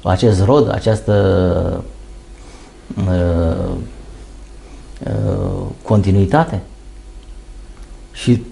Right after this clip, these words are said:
suntem datori să arătăm ce facem sau ce putem, e la rândul nostru. Și asta e, asta înseamnă răspuns.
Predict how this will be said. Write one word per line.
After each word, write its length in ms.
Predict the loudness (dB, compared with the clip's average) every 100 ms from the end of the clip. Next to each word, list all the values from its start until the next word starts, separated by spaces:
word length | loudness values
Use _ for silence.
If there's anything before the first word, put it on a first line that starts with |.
| -14 -12 2
suntem 400 | 2 4 4 4
datori 300 | 6 4 2
să 300 | 4 4 6
arătăm 340 | 4 4 4
ce 140 | 4 2
facem 340 | 0 0 -2
sau 100 | -6
ce 120 | -4 -4
putem, 280 | 0 2
e 200 | 4 4
la 160 | 6 6
rândul 240 | 4 2
nostru. 240 | 0 -2 -6 -18 -20 -20 -20 -20 -20 -20 -20 -14
Și 100 | 2
asta 180 | 4 6
e, 120 | 4
asta 420 | 4 4 4 4 2
înseamnă 300 | 2 4 6
răspuns. 640 | 4 2 0 0 0 -6